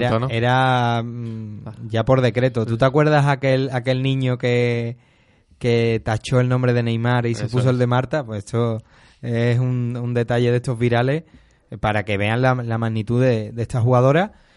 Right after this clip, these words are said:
Speaker 2: Y España, mm, una buena piedra de toque, ganarle a Brasil
Speaker 1: Eso es.
Speaker 2: para, para lo que viene, pues, pues es muy positivo y esperemos que, que Irene
Speaker 1: No,
Speaker 2: Guerrero
Speaker 1: eh,
Speaker 2: esté con
Speaker 1: se está, está quedando claro que el fútbol, eh, el nivel de fútbol español, eh,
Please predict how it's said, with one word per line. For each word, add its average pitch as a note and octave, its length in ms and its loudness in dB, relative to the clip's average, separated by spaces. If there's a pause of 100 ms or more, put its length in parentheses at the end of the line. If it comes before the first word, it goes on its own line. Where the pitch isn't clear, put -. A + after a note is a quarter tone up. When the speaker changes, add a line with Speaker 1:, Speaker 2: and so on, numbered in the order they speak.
(320)
Speaker 2:
Y A#2+ 140 -2
España, B2 600 0 (380)
mm, A#2 120 -18 (360)
una B2 160 -2
buena A2+ 260 0
piedra A2+ 280 0
de A2+ 120 -2
toque, A#2+ 320 -2
ganarle A2 340 -6
a A2 60 -2
Brasil B2 560 -4 (100)
Speaker 1:
Eso A2 220 -10
es. - 180 -16 (300)
Speaker 2:
para, G2 320 -6
para G2 220 -8
lo F#2+ 100 -8
que G2 120 -8
viene, A#2+ 440 -4
pues, G#2+ 300 -14 (320)
pues A2 180 -10
es G#2 60 -10
muy A2 180 -4
positivo B2 400 0
y D#3+ 60 2
esperemos B2 440 2
que, B2 640 0
que A2+ 160 -4
Irene A2+ 280 0
Speaker 1:
No, A#2+ 40 2
Speaker 2:
Guerrero B2 300 2
Speaker 1:
eh, - 40 0
Speaker 2:
esté B2+ 140 0
con A2 180 -2
Speaker 1:
se G#2+ 220 -10
está, - 260 -6
está G#2+ 240 -6
quedando A#2 320 0
claro A2+ 220 0
que A#2 60 -4
el A2+ 80 -2
fútbol, A2+ 680 -2
eh, G#2 340 -2
el G#2+ 120 -4
nivel A2 300 0
de A2 80 0
fútbol A2 400 0
español, A2 600 -2
eh, G#2+ 400 -6